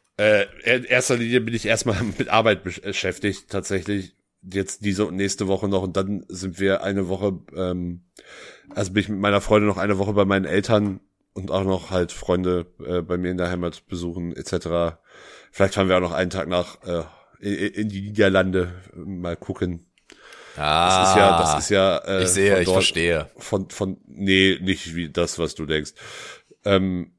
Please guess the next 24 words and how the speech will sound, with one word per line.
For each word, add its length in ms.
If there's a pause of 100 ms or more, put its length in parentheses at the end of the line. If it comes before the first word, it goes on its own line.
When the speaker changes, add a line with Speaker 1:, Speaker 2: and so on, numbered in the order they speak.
(120)
Speaker 1:
das 260
ist, 380
äh, 140
von 180
dort 220
ja 100
nicht, 380
ähm, 380 (280)
sehr 320
weit. 480
Aber 360
ansonsten 420
habe 140
ich, 220
äh, 120 (220)
auch 120
für 140
den 160
Urlaub 320
eigentlich 380
gar 160
nicht 300
so 200
die 180